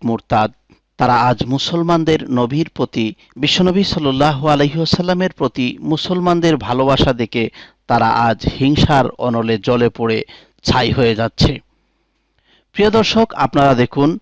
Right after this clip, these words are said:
যে Google-এ আমরা যদি "Who is the best person in the world?" আমরা লিখি, তাহলে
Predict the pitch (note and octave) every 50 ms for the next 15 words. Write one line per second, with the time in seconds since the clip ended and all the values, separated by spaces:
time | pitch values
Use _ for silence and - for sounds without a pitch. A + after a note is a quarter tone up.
0 | - _ _ _ _ _ C3 A#2 C3+ C3+ B2+ B2+ D#3 E3 F3 F#3+ A3 A3+ A3 A3+
1 | A3+ - - - C3 B2+ B2+ B2+ A#2 B2+ A#2+ B2 B2 B2 B2+ - - _ _ _
2 | _ _ _ _ _ _ _ _ _ _ _ _ _ - E3 G#3 A3 G#3 F#3 -
3 | - - C#3+ C#3+ E3+ F#3 G#3 G#3 - - - - - - - - _ _ _ _
4 | _ _ _ _ _ _ D3+ D3 D#3 - - - G3+ G3+ - C#3 C3 C3 B2 A#2+
5 | B2 C3 B2+ A#2 A2 G2 - - C3+ - B2+ B2+ C3 B2+ B2+ F3+ - - - G3+
6 | G#3 G3+ - E3 C#3 D3 C3 B2+ B2+ A#2+